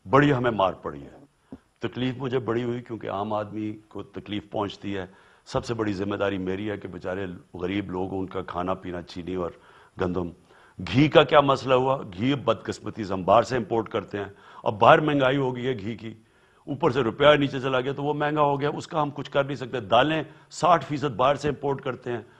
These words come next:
वो बदकिस्मती से बाहर महंगी हो गई, वो हमें मुसीबत। लेकिन गंदम और चीनी का, गंदम का क्या हुआ? दो दफ़ा बारिशें गलत टाइम पे आ गई, दोनों, दो साल बारिशें गलत,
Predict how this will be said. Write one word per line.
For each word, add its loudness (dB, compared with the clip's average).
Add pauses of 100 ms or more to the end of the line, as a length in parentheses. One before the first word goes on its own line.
(220)
वो 4
बदकिस्मती -4
से -4
बाहर 2
महंगी 0
हो 4
गई, -4 (120)
वो 0
हमें -4
मुसीबत। -10 (400)
लेकिन -6 (360)
गंदम 2
और 0
चीनी -8
का, -20 (960)
गंदम 2
का 0
क्या 0
हुआ? 4
दो 4
दफ़ा -2 (1200)
बारिशें 4
गलत 0
टाइम -4
पे -8
आ -6
गई, -16 (380)
दोनों, -6
दो -2
साल 2
बारिशें -2
गलत, -6